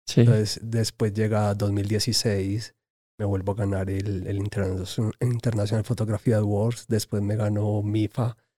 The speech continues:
Speaker 2: Moscú International Photography Awards, eh, bifa, eh, Budapest International Photography Awards, eh, después llega dos mil diecisiete y le, le pego al Sony. La pegada del Sony fue muy loca porque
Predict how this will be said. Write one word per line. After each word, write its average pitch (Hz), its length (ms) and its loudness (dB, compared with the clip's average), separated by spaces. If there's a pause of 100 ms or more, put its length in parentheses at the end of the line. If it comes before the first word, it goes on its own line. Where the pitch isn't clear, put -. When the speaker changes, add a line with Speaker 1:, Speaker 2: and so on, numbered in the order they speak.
(380)
Speaker 2:
Moscú 107 380 -4
International 104 600 0
Photography 104 480 -4
Awards, 98 640 -4
eh, 101 180 -2
bifa, 104 640 -4 (160)
eh, 101 320 -2
Budapest 104 600 -2
International 107 520 -2
Photography 101 460 -6
Awards, 104 560 -4
eh, 98 480 -6 (160)
después 107 340 -2
llega 107 200 2
dos 101 120 2
mil 95 160 -2
diecisiete 107 800 -2
y 98 260 -2
le, 92 500 -4
le 101 180 -4
pego 98 340 -2
al 92 120 -2
Sony. 95 420 -4 (320)
La 107 140 -2
pegada 104 320 0
del 101 160 0
Sony 98 260 -2
fue 110 160 -2
muy 104 200 0
loca 101 520 -2 (100)
porque 92 800 -4